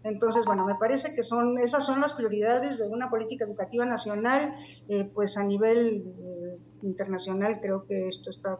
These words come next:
bastante más claro en muchos países, esto se está atendiendo, eh, y pues desgraciadamente en México yo no veo cómo estamos atendiendo el,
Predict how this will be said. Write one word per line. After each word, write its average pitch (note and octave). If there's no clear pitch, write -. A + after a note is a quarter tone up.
bastante G3+
más F#3+
claro A3
en G3+
muchos G3
países, G3+
esto -
se -
está -
atendiendo, G#3+
eh, G3+
y A3
pues G#3
desgraciadamente A3+
en A#3
México A3
yo G3+
no A3+
veo A3
cómo G#3+
estamos G#3+
atendiendo G3
el, -